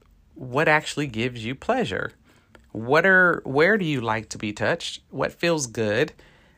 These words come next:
How do you like to be touched? Do you like to be caressed? Do you like to be kissed? Do you like to be held? The more you explore, the clearer you're gonna be about what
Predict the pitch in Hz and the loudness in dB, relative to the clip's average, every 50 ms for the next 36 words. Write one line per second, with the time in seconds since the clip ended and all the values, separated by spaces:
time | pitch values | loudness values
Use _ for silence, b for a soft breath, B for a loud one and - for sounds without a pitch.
0 | b - - 135 135 143 185 196 196 143 117 107 107 - - 110 - 117 - - | b -2 2 2 2 4 2 0 0 0 0 -2 -2 -4 -8 -10 -10 -10 -6 -4
1 | 113 113 - - - - - - - _ _ _ _ _ _ _ _ _ _ - | -2 -2 -2 -2 -6 -10 -12 -16 -20 _ _ _ _ _ _ _ _ _ _ -6
2 | 156 135 127 120 120 117 120 - - 117 127 120 113 - - 120 110 113 127 170 | -4 -2 0 0 0 0 0 -4 -10 -10 -8 -8 -8 -8 -10 -6 -4 -2 -2 -2
3 | - - - - - 110 107 107 101 104 - - 120 117 110 - - - 240 - | -2 -4 -6 -6 -8 -10 -8 -6 -8 -8 -8 -8 -10 -10 -6 -4 -4 -2 -2 -2
4 | - - - - - - _ _ _ _ - 123 120 117 117 120 - - 113 117 | -4 -6 -6 -6 -12 -16 _ _ _ _ -12 -10 -4 -4 -4 -4 -4 -8 -10 -8
5 | 117 127 127 120 139 165 208 226 - B B B B B B B B B B - | -4 -2 0 0 2 0 0 -2 -6 B B B B B B B B B B -4
6 | 147 139 139 139 147 147 151 170 196 208 220 226 233 226 220 - _ - - 147 | -2 -2 0 0 2 2 2 4 4 4 4 2 2 0 -2 -6 _ -10 -8 -4
7 | 147 151 151 147 139 135 131 127 117 110 - - 139 127 - - - - - 139 | -2 0 0 0 0 -2 -4 -6 -8 -12 -10 -8 -8 -4 -4 -4 -6 -4 -4 -2
8 | 147 160 180 214 240 262 294 - - b b b b b b b b b b - | -2 -2 0 -2 -2 -4 -4 -8 -12 b b b b b b b b b b -20
9 | - _ _ _ _ _ _ _ _ _ _ _ _ 147 135 147 143 - - - | -20 _ _ _ _ _ _ _ _ _ _ _ _ -4 -2 -2 -2 -4 -6 -2
10 | - 190 202 196 175 156 147 147 131 131 131 131 131 131 123 113 131 127 127 120 | 0 2 4 6 6 6 6 4 2 0 0 0 0 0 -2 -2 0 0 0 0
11 | - 117 110 110 110 - 107 110 107 110 113 127 139 - - | 2 2 2 2 2 0 -2 -6 -6 0 2 2 2 2 0